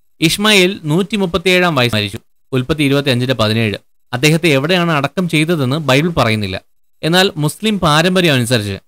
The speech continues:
മക്കയിലെ കർബയിൽ അദ്ദേഹത്തിന്റെ ശവകുടീരം സ്ഥാപിച്ചു എന്നാണ് പറയുന്നത്. ദൈവം നമുക്ക് വാക്ക് പറഞ്ഞാൽ അത് അതേപോലെ ചെയ്യുന്നവനാണ്. ഇഷ്മായേൽ ചെറുതായിരുന്നപ്പോ ഒരുപാട് ഒരുപാട് കഷ്ടങ്ങൾ സഹിച്ചിട്ടുണ്ട്.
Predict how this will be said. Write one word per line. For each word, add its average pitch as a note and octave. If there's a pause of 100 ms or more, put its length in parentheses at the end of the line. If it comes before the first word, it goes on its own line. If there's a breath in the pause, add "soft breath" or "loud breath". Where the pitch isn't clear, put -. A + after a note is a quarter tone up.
(280)
മക്കയിലെ E3+ (140)
കർബയിൽ D3
അദ്ദേഹത്തിന്റെ D3+
ശവകുടീരം D3
സ്ഥാപിച്ചു C#3
എന്നാണ് B2+
പറയുന്നത്. G#2 (520)
ദൈവം F#3+
നമുക്ക് F3
വാക്ക് C3
പറഞ്ഞാൽ A2+ (240)
അത് B2+ (100)
അതേപോലെ D3
ചെയ്യുന്നവനാണ്. A#2 (380)
ഇഷ്മായേൽ E3
ചെറുതായിരുന്നപ്പോ C#3+ (100)
ഒരുപാട് D3+
ഒരുപാട് D#3+ (100)
കഷ്ടങ്ങൾ D#3+
സഹിച്ചിട്ടുണ്ട്. A2+